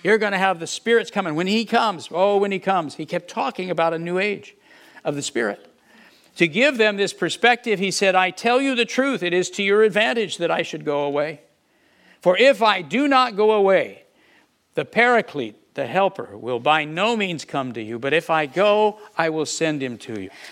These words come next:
Imagine this. It's better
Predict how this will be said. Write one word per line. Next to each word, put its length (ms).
Imagine 520
this. 420
It's 180
better 720